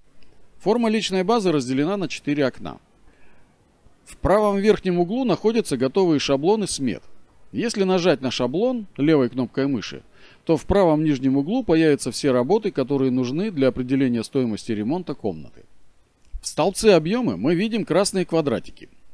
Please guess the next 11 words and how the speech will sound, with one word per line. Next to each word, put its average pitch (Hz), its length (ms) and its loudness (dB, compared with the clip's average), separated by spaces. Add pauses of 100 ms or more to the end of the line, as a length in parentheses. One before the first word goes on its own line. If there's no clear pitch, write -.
(100)
Квадратик 170 480 0
говорит 147 360 4
о 139 80 2
том, 214 220 -2
что 147 180 -2
для 135 160 4
определения 131 560 2
объёма 120 420 0
работы 151 360 0
введена 101 420 -6
формула. 71 500 -12